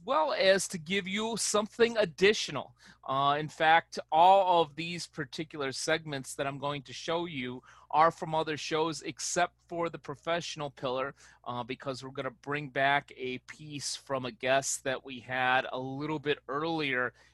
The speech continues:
in Public Safety Talk Radio, a portion of the interview with him that we didn't show yet.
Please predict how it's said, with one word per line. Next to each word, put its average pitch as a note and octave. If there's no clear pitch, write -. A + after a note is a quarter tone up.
in C3
Public C3
Safety B2
Talk A#2+
Radio, A2+
a -
portion C3+
of B2
the A#2+
interview B2
with A#2
him C3+
that C#3
we C#3
didn't E3+
show C#3+
yet. G#2+